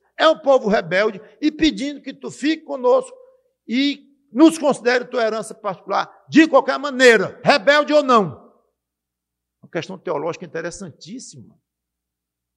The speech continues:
Afinal de contas, Deus iria considerar o povo como herança ou não? Só se fosse obediente ou de qualquer forma? As duas coisas. Em dois sentidos diferentes.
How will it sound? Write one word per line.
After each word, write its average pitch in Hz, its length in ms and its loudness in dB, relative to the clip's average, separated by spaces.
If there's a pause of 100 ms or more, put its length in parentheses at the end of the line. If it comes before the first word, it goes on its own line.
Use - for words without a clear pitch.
(340)
Afinal 247 220 -12
de 214 100 -16
contas, 226 420 -14
Deus 165 400 -8
iria 196 180 -16
considerar 151 720 -12
o 143 60 -16
povo 147 320 -18
como 151 220 -16
herança 151 360 -12 (120)
ou 247 180 -2
não? 202 440 -12 (1300)
Só - 240 2
se 226 160 -12
fosse 190 320 -12
obediente 165 640 -16 (720)
ou 185 100 -4
de 185 120 -10
qualquer 180 340 -14
forma? 117 580 -14 (920)
As 95 220 -20
duas 139 400 -14
coisas. 101 500 -20 (1200)
Em 131 100 -20
dois 170 320 -6
sentidos 151 460 -20
diferentes. 127 760 -20